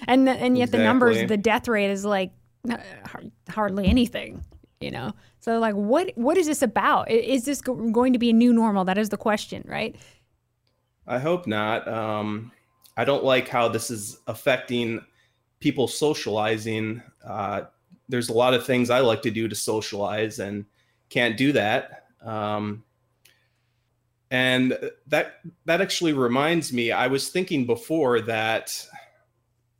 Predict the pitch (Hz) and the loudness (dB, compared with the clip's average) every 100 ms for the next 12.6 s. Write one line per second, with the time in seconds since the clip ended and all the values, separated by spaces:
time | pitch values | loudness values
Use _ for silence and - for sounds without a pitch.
0 | _ _ - 131 - 165 170 151 123 - | _ _ -8 -6 -2 2 4 4 0 0
1 | 123 120 123 123 - 113 113 113 110 - | 0 0 0 -2 -4 -6 -6 -6 -6 -4
2 | 143 139 - 127 123 120 110 110 110 - | -2 -2 -2 -2 -2 -2 -4 -4 -8 -16
3 | - - _ _ _ - 117 107 107 117 | -20 -20 _ _ _ -8 -4 -4 0 2
4 | 131 - 123 110 110 113 120 135 127 117 | 2 2 -2 -2 -6 -2 2 2 2 0
5 | 82 - 151 170 165 143 123 120 - 120 | -2 -4 -2 -2 0 2 2 0 -2 -2
6 | 113 123 123 - 131 151 135 131 - 131 | 0 0 0 -2 0 0 0 -4 0 0
7 | 120 120 123 117 - 135 123 120 120 117 | 0 0 0 0 0 -2 0 -2 -4 -4
8 | 117 120 110 107 - - _ _ - 123 | -2 -2 -4 -6 -10 -20 _ _ -2 2
9 | 143 156 - 160 143 - 120 131 - 131 | 2 0 0 -4 -4 -4 0 0 -2 -2
10 | 117 113 117 123 - _ _ _ _ - | -2 -2 -4 -8 -14 _ _ _ _ -12
11 | - 135 131 151 156 139 123 120 120 127 | -4 0 2 2 -2 0 2 4 2 -2
12 | - - 123 117 113 110 | -6 -12 -6 -4 -4 -6